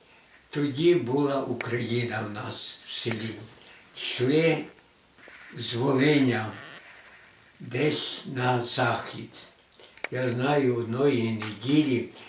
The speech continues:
е, за гуманками, е, з, е, з полудневої сторони поле і недалеко, е, із Садоли, і недалеко з Садолів стежка була.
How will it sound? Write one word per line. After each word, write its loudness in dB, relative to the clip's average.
е, -2
за 0
гуманками, -2
е, -6
з, -10
е, -8
з -10
полудневої 2
сторони -4
поле 0
і 0
недалеко, 0
е, -10
із -4
Садоли, -2
і -8
недалеко -2
з -8
Садолів -2
стежка -6
була. -8